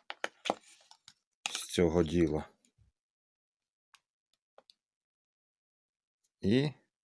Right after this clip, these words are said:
взнаємо, чи, чи щось в нього є, чи варто переробляти,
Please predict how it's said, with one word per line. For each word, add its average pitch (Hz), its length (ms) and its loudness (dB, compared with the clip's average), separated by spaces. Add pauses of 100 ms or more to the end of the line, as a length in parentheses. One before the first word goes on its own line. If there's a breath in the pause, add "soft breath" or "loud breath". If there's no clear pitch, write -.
(640)
взнаємо, 82 760 -2
чи, 85 300 -4 (1400)
чи 95 240 2
щось - 560 4
в - 20 2
нього 92 360 6
є, 135 340 4 (2000 soft breath)
чи - 220 0
варто 92 460 4
переробляти, 95 920 4